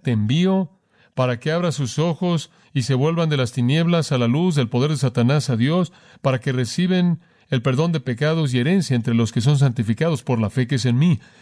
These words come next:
Y Pablo es un ejemplo perfecto de uno que es enviado al mundo, así como estos en el versículo diecinueve, así como usted y yo. Y todavía debemos estar concentrados en esa tarea. Debemos ir, debemos ir.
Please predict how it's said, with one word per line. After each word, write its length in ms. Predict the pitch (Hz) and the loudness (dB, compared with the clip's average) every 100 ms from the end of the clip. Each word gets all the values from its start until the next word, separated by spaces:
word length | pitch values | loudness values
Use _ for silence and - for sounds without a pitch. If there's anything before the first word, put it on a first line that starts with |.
| - | -10
Y 100 | - | -4
Pablo 260 | 123 135 135 | -2 0 -2
es 100 | 127 | -2
un 140 | 131 | -2
ejemplo 480 | 110 98 147 180 190 | -2 -2 -2 -2 -2
perfecto 480 | 151 107 139 139 139 | -2 -4 -4 -2 -2
de 140 | 117 | 0
uno 200 | 147 147 | 2 0
que 120 | 123 135 | 0 0
es 140 | 117 | 2
enviado 480 | 123 110 120 151 185 | 4 4 4 2 2
al 100 | 131 | 2
mundo, 460 | 113 190 175 104 113 _ _ _ _ _ _ _ | 2 2 2 0 -6 _ _ _ _ _ _ _
así 240 | 113 139 | -10 -8
como 300 | 127 131 113 | -4 -2 0
estos 340 | 139 - 107 - | 0 0 -4 0
en 80 | 110 | 2
el 100 | 107 | 2
versículo 460 | 107 127 123 120 | 0 -2 0 2
diecinueve, 480 | 110 101 107 131 143 | 2 2 2 2 2
así 160 | 101 123 | 0 0
como 160 | 117 | 0
usted 260 | 101 - 117 | 0 0 2
y 100 | 107 | 2
yo. 220 | 98 82 _ _ _ _ _ _ _ _ _ _ - | -2 -8 _ _ _ _ _ _ _ _ _ _ -10
Y 80 | 127 | -6
todavía 480 | 170 175 180 214 | -2 0 0 0
debemos 420 | 151 127 156 147 123 | 0 0 0 0 0
estar 260 | - 143 | -2 -2
concentrados 600 | 139 131 117 110 165 131 | 2 2 2 0 -2 0
en 80 | 117 | 0
esa 200 | 123 127 | 2 0
tarea. 280 | 123 147 185 | 0 0 0
Debemos 480 | 127 135 170 156 175 | 0 0 0 0 2
ir, 180 | 214 | 2
debemos 420 | 143 120 160 156 - | 2 2 2 2 2
ir. 240 | 220 233 | 0 0